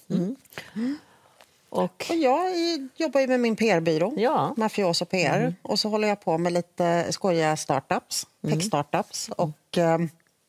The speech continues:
Speaker 3: ja,
Speaker 2: Mm.
Speaker 3: sådär.
Speaker 2: Nu, nu har vi, eh, talat om vad ni gör.
Speaker 1: Mm.
Speaker 2: Nu ska vi tala om, eh, dju-, djupare saker, jag vill säga.
Speaker 3: Ja.
Speaker 2: Det är det inte.
Speaker 3: Nej, men
Speaker 2: Men
Speaker 3: det
Speaker 2: nu,
Speaker 3: är,
Speaker 2: det är
Speaker 3: ja,
Speaker 2: filosofiska
Speaker 3: jobbet är
Speaker 2: saker.
Speaker 3: väldigt viktigt.
Speaker 2: Ja,
Speaker 3: Alltså, mycket
Speaker 2: absolut.
Speaker 3: av identiteten sitter i jobbet. Så att, eh,
Speaker 2: Mm.
Speaker 3: det, det är viktigt också.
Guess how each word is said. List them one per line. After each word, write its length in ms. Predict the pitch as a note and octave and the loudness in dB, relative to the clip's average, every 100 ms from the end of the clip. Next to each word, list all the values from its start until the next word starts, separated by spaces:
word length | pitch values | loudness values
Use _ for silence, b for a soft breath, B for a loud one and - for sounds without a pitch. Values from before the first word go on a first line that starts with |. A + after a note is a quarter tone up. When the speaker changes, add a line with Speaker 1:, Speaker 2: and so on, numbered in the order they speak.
| - | -6
Speaker 3:
ja, 260 | C#4 C3+ A3 _ _ - | -4 -2 -6 _ _ -10
Speaker 2:
Mm. 260 | D#3 F#3+ A3 _ | -8 -8 -10 _
Speaker 3:
sådär. 440 | - G#3 A#2 D3+ F3 B B B | 0 2 2 0 -4 B B B
Speaker 2:
Nu, 240 | - A3 G#3 | -4 -2 0
nu 80 | A#3+ | 4
har 200 | B3+ B3 | 4 4
vi, 340 | A#3+ A#3 G#3+ G3 F3+ | 4 4 2 0 -2
eh, 720 | E3+ E3+ G2 F#2 C#2 F#2 A#2+ D#3 _ | -4 -6 -8 -10 -10 -12 -12 -12 _
talat 340 | - F#3+ E3+ | 0 2 2
om 100 | E3 | 0
vad 120 | D#3 D#3 | 0 0
ni 160 | D#3 | 2
gör. 260 | D3 C#3 E3+ | 2 2 2
Speaker 1:
Mm. 120 | C4+ | 0
Speaker 2:
Nu 80 | E3+ | -2
ska 140 | - | -2
vi 100 | F3+ | -2
tala 340 | F3 F#3 E3+ D#3+ | 0 0 2 0
om, 300 | D3+ D#3 D#3 | 0 -2 -4
eh, 80 | - C#3 D#3+ D#3+ | -6 -8 -8 -8
dju-, 340 | E3 E3+ C#3 E3 | -8 -8 -8 -4
djupare 440 | D#3+ E3+ - G3+ | 0 0 2 2
saker, 220 | - D3+ C3+ | 2 2 0
jag 60 | |
vill 80 | A#2 | 2
säga. 120 | F3+ | 4
Speaker 3:
Ja. 100 | D#3+ | 4
Speaker 2:
Det 60 | C#3 | 4
är 40 | |
det 60 | C3+ | 2
inte. 160 | C3+ E3+ | 0 2
Speaker 3:
Nej, 100 | F#3 | 4
men 80 | |
Speaker 2:
Men 80 | F3 | 4
Speaker 3:
det 100 | E3 | 6
Speaker 2:
nu, 40 | B3 | 8
Speaker 3:
är, 220 | C#4 G3 | 8 6
Speaker 2:
det 60 | G3 | 6
är 40 | |
Speaker 3:
ja, 120 | G3 | 6
Speaker 2:
filosofiska 120 | G#3+ G3 | 6 6
Speaker 3:
jobbet 200 | F3+ C4 | 6 6
är 180 | D#4 | 6
Speaker 2:
saker. 80 | G#3+ | 6
Speaker 3:
väldigt 260 | G3 E3+ - | 4 4 0
viktigt. 320 | - - A3+ | 0 0 4
Speaker 2:
Ja, 60 | D3+ | 6
Speaker 3:
Alltså, 280 | D#3+ G3+ | 6 4
mycket 280 | F#3+ E3+ F#3 | 2 2 2
Speaker 2:
absolut. 240 | D#3+ F#3 G#3+ | 2 4 6
Speaker 3:
av 60 | |
identiteten 640 | B3+ G#3 F3 F3+ F#3 - F3 | 6 4 2 0 0 0 -2
sitter 300 | F3 - E3 | -2 0 0
i 40 | |
jobbet. 400 | D#3 D#3+ D3+ - | 0 -2 -4 -2
Så 80 | F3 | -4
att, 260 | - - | -4 -4
eh, 180 | E3 D#3+ | 2 4
Speaker 2:
Mm. 260 | F3 G#3+ A#3 | 4 4 0
Speaker 3:
det, 160 | F#3+ F#3+ | -2 -2
det 260 | F#3 F#3+ | 2 4
är 80 | A3+ | 4
viktigt 340 | G3+ - F3 F3+ | 2 0 -2 -2
också. 360 | - - G3 | -4 -2 -2